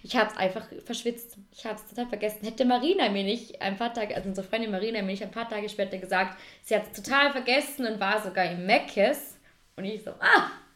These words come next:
wir haben uns Fett Piccolinis gegönnt."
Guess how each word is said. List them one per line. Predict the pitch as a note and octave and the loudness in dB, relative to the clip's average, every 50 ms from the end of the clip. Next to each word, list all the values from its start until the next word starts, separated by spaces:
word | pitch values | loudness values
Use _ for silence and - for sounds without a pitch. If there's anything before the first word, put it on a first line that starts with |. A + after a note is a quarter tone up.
| _ _ _ - - - - - _ _ | _ _ _ -20 -20 -20 -20 -20 _ _
wir | F#3 F3 G3+ G#3 G3+ | -4 2 4 6 6
haben | G3 G3+ G3+ A3+ | 6 4 4 2
uns | A3+ A#3 A#3+ - - | -2 -2 -2 -4 -2
Fett | - - D#3+ - - - | 2 2 2 2 0 -2
Piccolinis | - B3+ B3 - - C4+ B3+ C#4+ F4 G4 F#4+ F4 F4+ | -4 -4 -4 0 0 0 0 0 0 0 0 0 0
gegönnt." | - C#4 A#3+ - A3+ F#3+ F3+ A3 A#3+ A#3+ A#3+ - | -2 -4 0 4 4 4 6 4 2 0 0 -6